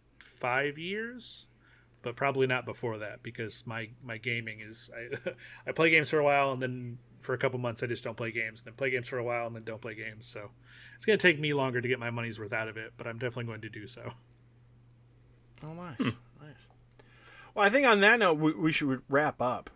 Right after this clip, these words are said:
Speaker 2: uh, just because, you know, we got stuff to do, and you got stuff to do listening at home. You don't wanna listen to us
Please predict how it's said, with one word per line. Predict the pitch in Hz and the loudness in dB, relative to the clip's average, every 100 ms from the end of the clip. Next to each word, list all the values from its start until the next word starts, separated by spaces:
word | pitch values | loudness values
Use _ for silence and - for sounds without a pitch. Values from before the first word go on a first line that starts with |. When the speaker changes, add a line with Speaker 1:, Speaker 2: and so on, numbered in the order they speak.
| _ _ - | _ _ -12
Speaker 2:
uh, | 104 98 | -10 -8
just | 104 - | -8 -8
because, | 120 - 110 101 - - - - _ | -8 -4 -2 -2 -2 -2 -4 -10 _
you | 113 | -10
know, | 98 | -6
we | 104 | -4
got | 120 110 | -4 -4
stuff | - 113 - | -4 -6 -8
to | - | -10
do, | 101 107 117 139 - _ _ | -4 -2 -2 -8 -16 _ _
and | 120 | -6
you | 117 143 | 0 4
got | 139 117 | 4 2
stuff | - 127 | 2 0
to | 123 | 0
do | 123 131 | -2 0
listening | 123 - 127 | 0 -2 -4
at | 117 | -2
home. | 117 120 131 160 - - | -2 -2 -2 -6 -14 -12
You | 127 | -6
don't | 135 | -4
wanna | 123 120 | -4 -4
listen | 123 131 | -2 -4
to | |
us | 113 | -6